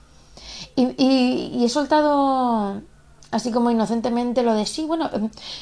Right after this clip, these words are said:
es que esta ca-, en esta categoría solo hay hombres, ¿no?". Y dije yo,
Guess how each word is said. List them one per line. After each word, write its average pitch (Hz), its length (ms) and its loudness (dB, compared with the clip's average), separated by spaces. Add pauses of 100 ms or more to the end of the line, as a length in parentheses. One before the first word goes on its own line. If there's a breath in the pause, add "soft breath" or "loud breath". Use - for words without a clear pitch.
es - 160 -2
que - 60 -6
esta - 260 -4
ca-, - 160 -2
en 233 140 2
esta 240 200 -2
categoría 233 880 0 (300 loud breath)
solo 262 300 4
hay 208 160 2
hombres, 220 480 2
¿no?". 285 260 2 (380)
Y 208 80 0
dije 190 220 0
yo, 170 300 4